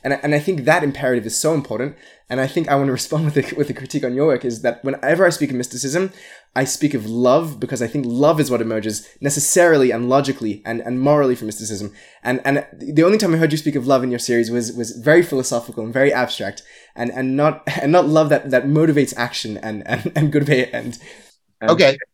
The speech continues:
Speaker 2: Well, okay. Um, um, well, two, a, a, a couple things about that. Um, first of all, uh, uh, I'm interested, and, and this is like a question. I'm interested in the relate-, because I, uh, phenomenologically and functionally, psychologically,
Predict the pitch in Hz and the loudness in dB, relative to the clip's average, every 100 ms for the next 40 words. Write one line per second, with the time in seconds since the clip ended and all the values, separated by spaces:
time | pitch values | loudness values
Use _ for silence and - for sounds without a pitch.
0 | _ 185 185 - 151 139 139 127 127 135 | _ 4 4 2 0 2 4 4 4 4
1 | 131 135 135 139 139 _ _ _ _ _ | 6 6 6 2 -6 _ _ _ _ _
2 | _ _ _ _ _ - 165 160 - 160 | _ _ _ _ _ 2 4 4 0 -2
3 | 165 143 - - - 139 131 - 131 - | -2 -2 -8 -10 -8 -6 -6 -4 -8 -6
4 | 139 143 135 170 160 - 151 135 104 110 | -6 -6 -6 -4 -4 -4 -4 -6 -2 -2
5 | 98 107 98 - _ 110 104 104 110 170 | 0 0 0 -2 _ -4 -2 -2 -4 -6
6 | - 147 127 123 - 117 110 113 117 - | 0 4 4 0 -8 -8 -6 -6 -6 -8
7 | 117 135 131 147 170 151 139 _ 117 120 | -6 -6 -6 -6 -2 -2 -2 _ -6 -4
8 | 117 - 110 113 110 127 110 107 104 90 | -4 -8 -12 -8 -6 -6 -8 -10 -10 -6
9 | 147 139 - 95 - _ _ - 139 139 | -4 -4 -6 -12 -14 _ _ -2 -2 0
10 | 160 165 147 131 123 131 127 127 139 147 | -4 -2 0 2 2 2 0 -4 0 0
11 | 135 131 123 _ _ _ _ _ - 151 | 2 0 0 _ _ _ _ _ -2 2
12 | 165 175 151 160 147 120 107 104 151 135 | 4 6 6 4 2 -2 -4 0 -2 -2
13 | 113 101 185 180 151 156 143 113 90 | -6 2 2 6 6 4 2 -4 -6